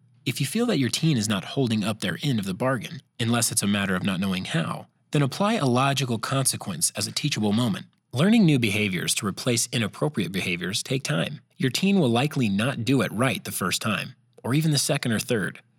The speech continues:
That's okay. What's important is that you approach growing skills to manage conflict by understanding feelings,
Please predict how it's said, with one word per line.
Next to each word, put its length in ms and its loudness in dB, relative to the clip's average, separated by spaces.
That's 220 0
okay. 480 0
What's 180 2
important 640 0
is 80 0
that 120 2
you 100 4
approach 380 -2
growing 300 2
skills 500 0
to 100 -2
manage 360 0
conflict 640 -4
by 160 -2
understanding 800 0
feelings, 580 -2